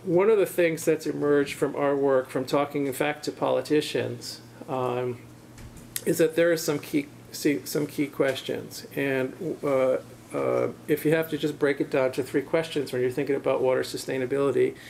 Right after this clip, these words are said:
um, three that we've been talking about in our group are, how much do we have?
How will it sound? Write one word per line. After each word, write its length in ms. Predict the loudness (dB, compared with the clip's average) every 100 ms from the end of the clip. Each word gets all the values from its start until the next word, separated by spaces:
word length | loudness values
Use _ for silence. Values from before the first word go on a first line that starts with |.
| -18 -20 -8
um, 580 | -2 2 2 2 2 -2 -8
three 320 | -10 2 4 4
that 160 | 4
we've 160 | 2 2
been 100 | 2
talking 300 | 0 0 0
about 240 | 0 2
in 100 | 2
our 180 | 0 -2
group 360 | 2 2 4 2
are, 260 | 0 0 -4 -14 -18 -20 -20 -6
how 240 | -2 0
much 180 | 0 2
do 120 | 4
we 140 | 4
have? 540 | 4 2 0 -2 -6